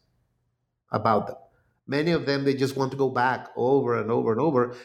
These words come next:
And many of them end up staying. It's, it's not random that these three are some of the, you know, fastest growing cities in the last fifty years. That should tell us something about, hey,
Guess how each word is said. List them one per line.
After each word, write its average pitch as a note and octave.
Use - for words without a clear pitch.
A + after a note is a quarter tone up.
And C3
many G3+
of D3
them D3+
end D3+
up C#3+
staying. C#3
It's, A#2+
it's -
not E3+
random C#3
that B2
these E3
three E3
are B2+
some C#3+
of C#3+
the, C#3
you C3+
know, B2+
fastest C#3
growing C3+
cities C3+
in C3
the B2+
last C3
fifty C#3+
years. -
That D#3
should -
tell E3
us D3
something C#3
about, C3
hey, E3+